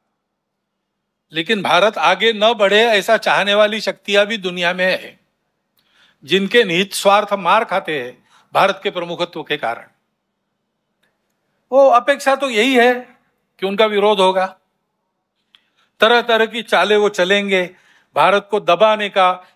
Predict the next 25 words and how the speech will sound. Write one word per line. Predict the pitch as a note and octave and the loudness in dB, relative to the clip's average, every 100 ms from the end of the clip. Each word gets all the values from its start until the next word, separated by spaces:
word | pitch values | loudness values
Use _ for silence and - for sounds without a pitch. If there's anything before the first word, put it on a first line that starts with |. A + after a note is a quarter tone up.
| - | -8
एक | F#3 F3+ | -8 -8
विशिष्ट | F3 A3 G#3 - | -8 -6 -4 0
मर्यादा | G#3+ F#3+ G3+ A3 G#3+ G#3 | 2 2 4 2 2 0
के | A3+ A#3 | 2 0
अंदर | F#3 G3+ G#3+ | -2 -4 -2
ही | G3+ D4 | 0 0
बढ़ने | C4+ G#3 A#3+ | 0 -2 -4
देने | A3 G#3 G#3+ | -4 -4 -2
का | G#3+ | -2
प्रयास | G#3+ G3+ G3+ G3+ | -2 0 0 -2
करेंगे। | G3+ F#3 F#3 E3+ E3+ _ - - - | -4 -6 -6 -8 -12 _ -20 -20 -4
वैसा | A#3+ C4+ | 0 2
हो | C4 C4+ | 4 2
भी | B3 F#3+ | 0 -4
रहा | B2 - | -6 -10
है। | - - _ _ _ _ _ _ _ _ _ _ _ _ _ _ _ _ _ _ | -20 -20 _ _ _ _ _ _ _ _ _ _ _ _ _ _ _ _ _ _
अब | G#3 | 0
हमारे | A3 A3 A#3 A#3+ | 2 2 0 0
पड़ोस | G#3+ G#3+ G#3 | 0 0 -2
में | G#3+ | -2
ही | G3+ F#3 D#3+ - _ _ _ _ _ _ _ _ _ _ _ | -2 -4 -8 -20 _ _ _ _ _ _ _ _ _ _ _
बांग्लादेश | F3+ G3+ G#3+ G3+ F#3+ | -2 0 0 0 -6
में | G3+ | -8
क्या | G3+ F#3+ | -2 0
हुआ, | E3+ C#3 | 0 -2